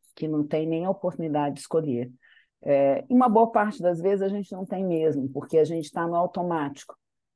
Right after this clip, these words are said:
A maior parte do tempo a gente tá respondendo aos, ao que foi colocado pra gente. Então, foi colocado pra gente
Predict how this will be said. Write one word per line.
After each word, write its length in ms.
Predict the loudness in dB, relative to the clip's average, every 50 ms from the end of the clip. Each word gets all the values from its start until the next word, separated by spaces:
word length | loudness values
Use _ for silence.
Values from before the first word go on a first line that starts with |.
| _ _ _
A 200 | -6 -2 -2 0
maior 400 | 0 0 2 2 4 2 2 2
parte 380 | 0 -4 -4 -4 -6 -8 -8 -6
do 100 | -6 -6
tempo 420 | -4 0 0 0 0 0 -2 0
a 80 | 0 0
gente 360 | 0 0 -2 -4 -4 -6 -8
tá 160 | -6 -6 -4
respondendo 1120 | -4 -4 -2 -2 -2 -2 -4 -8 -8 -6 -4 -2 0 0 0 0 0 0 -2 -2 -4 -6 -8 _ _ _ _ _
aos, 400 | -2 -2 0 0 0 -2 -4 -8 -2
ao 180 | 0 2 2
que 80 | 0 0
foi 140 | -6 -4 -2
colocado 580 | 0 0 0 -2 -4 -6 -6 -6 -6 -6 -10
pra 200 | -14 -14 -12 -12
gente. 440 | -10 -10 -12 -14 -14 -20 _ -20 _ _ _ _ _
Então, 280 | -16 -14 -14 -14 -16 -20 _ _ _
foi 180 | -4 -2 -2 -2
colocado 600 | -2 -2 -4 -2 -2 -4 -6 -8 -8 -8 -8 -8 -8
pra 200 | -6 -4 -4 -4
gente 480 | -4 -4 -6 -6 -6 -8 -10 -12 -20